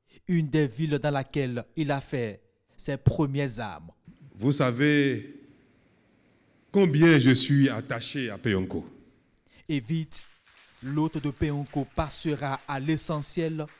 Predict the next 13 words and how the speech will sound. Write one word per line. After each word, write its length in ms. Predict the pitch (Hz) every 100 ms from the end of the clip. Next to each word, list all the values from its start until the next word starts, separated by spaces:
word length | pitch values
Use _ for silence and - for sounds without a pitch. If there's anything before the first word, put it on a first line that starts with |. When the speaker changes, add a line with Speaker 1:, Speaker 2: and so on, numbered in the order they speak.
| _ _ _ _ _ 117
Speaker 1:
dissiper 640 | 165 160 - 165 - 170 156
une 160 | 151
crainte 400 | - 165 151 147
Speaker 2:
Combien 160 | 175 135
Speaker 1:
des 40 |
populations 480 | 135 151 147 139 143
Speaker 2:
Peonko 100 | 135
Speaker 1:
béninoises 400 | 135 127 120 113
Speaker 2:
compte 220 | 196 -
pour 180 | 156 156 139
Speaker 1:
en 60 |
Speaker 2:
moi. 60 | 123
Speaker 1:
général. 600 | 127 127 107 110 95 87